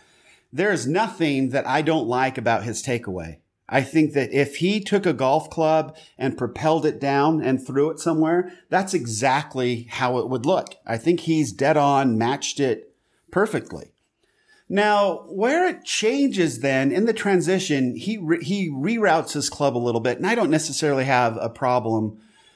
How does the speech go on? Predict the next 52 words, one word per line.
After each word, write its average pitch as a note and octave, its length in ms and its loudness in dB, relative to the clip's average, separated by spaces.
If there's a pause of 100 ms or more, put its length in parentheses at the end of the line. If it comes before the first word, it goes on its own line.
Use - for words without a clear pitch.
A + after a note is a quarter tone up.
(240)
um, A#2 280 2
with B2+ 180 0
a B2+ 60 -2
little A#2+ 260 2
reroute. A#2 480 2
That's C#3+ 240 0
kind D#3+ 260 2
of A#2+ 240 0
just C#3+ 320 0
sort D3+ 160 4
of A#2+ 220 -2 (140)
typical, E3 720 2
and B2 160 0
it's A#2+ 100 -6
a C3+ 60 -4
way C#3 240 2
to D3 240 -4
increase C3+ 440 -2
club C#3+ 260 -2
head E3 140 -2
speed. F3 540 0
And B2+ 140 -6
frankly, E3+ 400 0
out D#3 100 4
on C#3+ 160 2
the A#2 220 0 (520)
the B2 360 0
P F3+ 200 -4
G D#3+ 160 0
A C#3+ 80 2
Tour, D3+ 420 2
it's C#3+ 220 -4
about C#3 440 2
hitting D#3+ 300 0
the C3 60 -2
ball B2+ 300 0
a B2 40 2
long A#2 220 2
way. F#3 380 0
And B2 260 -4
based F#3 300 0
on D3 140 2
the, B2 280 -2
the B2 100 -4
numbers D#3 300 2
that C#3+ 100 -2
we C3+ 80 -4
saw C#3+ 300 2
in C3 100 2
the B2+ 100 0
data C3+ 260 0
access, B2+ 760 -2